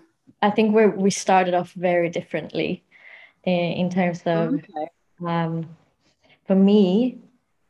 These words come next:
Speaker 1: I was never really interested in boys, but I was also a very late bloomer. I was probably, like,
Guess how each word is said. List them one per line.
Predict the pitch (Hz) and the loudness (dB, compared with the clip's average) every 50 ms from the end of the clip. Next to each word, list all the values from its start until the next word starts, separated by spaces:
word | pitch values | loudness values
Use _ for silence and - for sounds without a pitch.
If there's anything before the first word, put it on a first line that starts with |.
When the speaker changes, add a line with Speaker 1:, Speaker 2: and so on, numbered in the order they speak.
| - - | -4 0
Speaker 1:
I | 196 202 | 2 2
was | 214 226 202 | 2 2 4
never | 202 202 190 190 196 190 | 4 4 2 2 0 0
really | 175 185 180 170 - | -2 -2 -2 -4 -4
interested | - 208 220 214 - - - 175 - - 165 165 | -2 -2 -2 -2 -2 -6 -8 -8 -8 -8 -8 -6
in | 160 - 165 175 175 - | -6 -8 -8 -12 -12 -10
boys, | - 165 143 120 190 - | -8 -6 -6 -6 -6 -4
but | - 147 | -2 2
I | 196 | 4
was | 190 190 185 | 4 4 4
also | 180 180 180 180 170 | 4 2 2 0 -2
a | 160 | -2
very | 175 170 170 170 | 0 0 0 0
late | 170 165 165 165 | -2 -4 -6 -6
bloomer. | - 175 165 160 156 147 | -4 -6 -6 -4 -6 -6
I | - 170 170 | -2 -2 0
was | 170 175 175 | -2 -2 -4
probably, | - _ - 170 175 180 175 175 170 160 | -6 _ -2 -2 -2 0 -2 -4 -4 -4
like, | 160 151 139 147 151 - - | -4 -4 -6 -8 -10 -14 -20